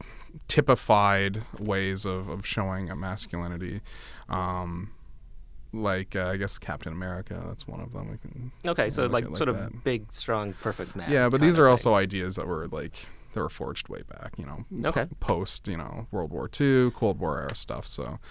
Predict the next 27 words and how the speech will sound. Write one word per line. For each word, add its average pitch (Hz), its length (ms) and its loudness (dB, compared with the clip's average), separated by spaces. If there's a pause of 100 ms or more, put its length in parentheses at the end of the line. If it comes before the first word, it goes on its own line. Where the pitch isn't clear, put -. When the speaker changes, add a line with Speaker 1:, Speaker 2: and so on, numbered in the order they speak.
(300)
Speaker 1:
they're 107 160 4
just 98 200 -2
kind 85 140 -2
of, 87 100 -4
like, 76 220 -6 (340)
um, - 500 -10 (380)
reconfigurations - 960 -6
of - 100 -10
these - 180 -10
old - 160 -8
ideas, - 360 -10
I 101 80 -10
guess. 117 180 -6
Speaker 2:
So, 135 300 0
so 151 140 2
this 151 180 0
is 135 100 -2
sort 135 160 0
of 117 80 2
like 113 160 4
the 101 100 -2
hangover 107 640 -2
effect 95 380 -6
you 107 60 -8
were 95 80 -6
talking 117 300 -2
about. 87 280 -6